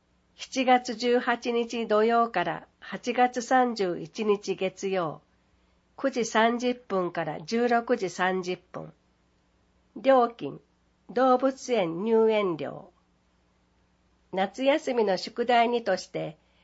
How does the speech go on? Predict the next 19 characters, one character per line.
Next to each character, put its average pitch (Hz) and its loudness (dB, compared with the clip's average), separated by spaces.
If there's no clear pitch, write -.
四 190 0
つ 302 -2
の 269 6
催 202 2
し 214 -4
が 180 0
あ 175 0
り 175 -6
ま 170 -2
す。 - -16
一、 220 -2
な 180 0
り 269 0
き 285 -4
り 269 -2
獣 269 2
医 214 0
さ 160 -2
ん。 143 -12